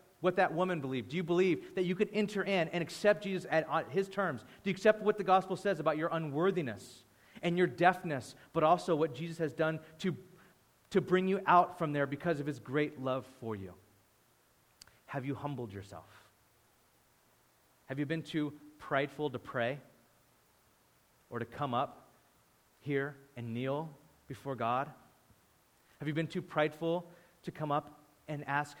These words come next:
for prayer from the prayer team? I mean, have you been too prideful to come up and ask for prayer from the prayer team?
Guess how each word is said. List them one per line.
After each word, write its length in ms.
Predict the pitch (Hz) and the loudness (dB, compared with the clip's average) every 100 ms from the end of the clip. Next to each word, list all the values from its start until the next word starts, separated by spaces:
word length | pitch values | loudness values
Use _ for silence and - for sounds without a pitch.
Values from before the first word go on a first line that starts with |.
| - | -10
for 100 | 139 | -8
prayer 280 | - 131 123 | -4 -2 -2
from 200 | 127 120 | -6 -8
the 80 | |
prayer 200 | 113 123 | -4 -6
team? 240 | 120 110 92 - _ _ _ _ _ _ | -6 -8 -14 -16 _ _ _ _ _ _
I 20 | |
mean, 120 | 127 | -8
have 100 | 131 | -8
you 60 | 131 | -6
been 160 | 143 139 | -6 -6
too 100 | 139 | -8
prideful 420 | 147 139 139 113 | -2 -2 -2 -10
to 120 | 101 | -12
come 140 | 117 117 | -10 -8
up 140 | 107 | -6
and 80 | 104 | -8
ask 180 | 101 101 | -10 -10
for 80 | |
prayer 260 | 107 110 95 - | -12 -10 -12 -14
from 120 | 107 | -16
the 40 | 98 | -14
prayer 160 | 101 | -12
team? 220 | 98 98 | -14 -16